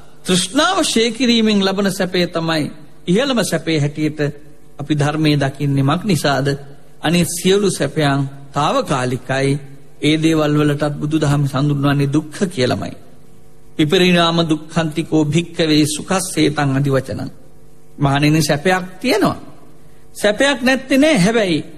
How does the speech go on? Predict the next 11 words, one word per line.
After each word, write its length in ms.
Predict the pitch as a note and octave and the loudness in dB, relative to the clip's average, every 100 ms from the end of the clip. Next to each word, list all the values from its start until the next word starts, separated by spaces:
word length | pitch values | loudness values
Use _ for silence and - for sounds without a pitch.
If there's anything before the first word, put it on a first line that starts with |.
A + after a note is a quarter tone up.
| - | -2
ඒ 140 | F3 | 0
සැපේට 460 | F3 F3+ F3+ B3 A3 | 2 0 2 2 2
මම 220 | F#3 F3 | 2 2
නමක් 320 | E3 F#3+ B3+ E3+ | 2 2 0 0
දෙනවා. 340 | D3 D3 D3 | 0 2 2
ඒක 160 | E3 E3+ | 2 -2
තමයි 380 | E3+ D#3 D#3 D3+ D3+ - - | -4 -2 0 0 -4 -12 -16
විපරිණාම 600 | - C#3 F#3 F3+ D#3 D3 C#3+ | -6 -2 2 4 4 4 2
දුක්ඛය 420 | C#3+ C#3 - C3+ | 0 -2 -2 -4
කියලා 260 | - C3 C3 | -2 -2 -2
කියන්නේ. 420 | - A#3 B2+ | 0 0 0